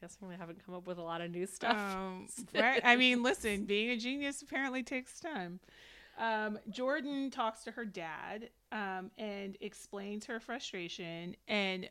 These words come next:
Speaker 2: props to her dad for knowing immediate, like, knowing his daughter well enough to say, "Oh, so you cussed everybody out."
Speaker 1: Yeah. <laughs> She's like,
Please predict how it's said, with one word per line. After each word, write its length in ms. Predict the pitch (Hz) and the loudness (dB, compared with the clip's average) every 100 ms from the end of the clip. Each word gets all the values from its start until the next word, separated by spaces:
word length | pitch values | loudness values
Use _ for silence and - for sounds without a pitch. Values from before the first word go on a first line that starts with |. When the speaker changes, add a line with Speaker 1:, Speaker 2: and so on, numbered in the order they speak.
| - | -10
Speaker 2:
props 440 | - 190 220 - | -2 2 2 0
to 100 | 302 | -4
her 160 | 302 311 | -2 -2
dad 440 | 220 165 170 175 | 0 2 4 2
for 160 | - 208 | -2 -6
knowing 440 | 180 170 170 175 | -2 -2 -2 -4
immediate, 640 | 180 175 165 165 170 143 - | -4 -6 -6 -4 -4 -4 -2
like, 200 | 208 196 | -2 0
knowing 280 | 208 220 247 | 0 0 0
his 160 | 254 196 | -4 0
daughter 280 | 185 185 180 | 2 2 2
well 140 | 170 | 0
enough 180 | 170 180 | -2 -6
to 60 | |
say, 180 | 226 190 - | -8 -8 2
"Oh, 280 | 254 208 - | 4 4 2
so 160 | 208 202 | -4 -6
you 160 | 175 | -6
cussed 380 | 165 175 - - | -4 -4 -4 -8
everybody 420 | 156 - - - | -8 -8 -12 -10
out." 160 | - - 220 | -10 -10 -2
Speaker 1:
Yeah. 260 | 220 226 - | 4 6 6
<laughs> 720 | - - 240 220 - 220 262 349 349 - - - - | 6 8 8 8 6 6 4 2 -6 -16 -18 -16 -10
She's 240 | - 233 | -6 2
like, 160 | 233 | 2